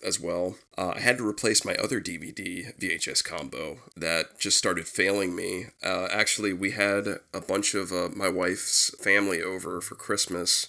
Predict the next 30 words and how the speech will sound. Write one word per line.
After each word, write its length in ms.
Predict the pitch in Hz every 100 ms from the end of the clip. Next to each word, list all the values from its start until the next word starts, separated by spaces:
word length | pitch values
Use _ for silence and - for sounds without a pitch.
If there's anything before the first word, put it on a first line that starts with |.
| - 98
and 460 | 98 95 92 90 -
<laughs> 80 | 156
we 140 | 139
had, 200 | 143 127
like, 260 | 120 113 -
old 240 | 107 113 101
V 140 | 110
H 180 | 107 101
S 160 | 98 95
of 60 |
their 140 | 92 92
family, 340 | 101 95 92
so, 160 | - 95
like, 220 | 92 -
we 120 | 101 101
were 160 | 95
playing 360 | - 110 101 101
all 220 | 87 98
of 100 | 95
their 140 | 92 95
family's 460 | 101 85 95 95
memories 380 | 90 87 87 -
on 140 | 95
this 160 | 101 90
V 180 | - 98
H 160 | 110
S 160 | 101 101
player 260 | - 98 92
that 160 | 85
I 160 | 85